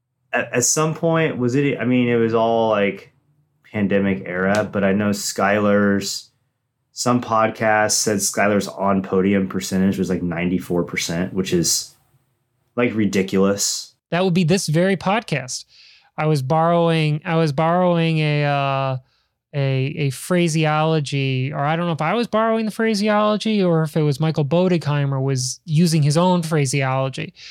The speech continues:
Speaker 2: to reference her on podium percentage. And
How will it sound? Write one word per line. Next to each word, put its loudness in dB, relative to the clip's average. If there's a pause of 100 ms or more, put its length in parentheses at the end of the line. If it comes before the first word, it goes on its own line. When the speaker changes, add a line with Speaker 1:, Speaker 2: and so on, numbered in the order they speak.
(300)
Speaker 2:
to 2
reference 0
her -2
on 2
podium 0
percentage. -4 (360)
And 0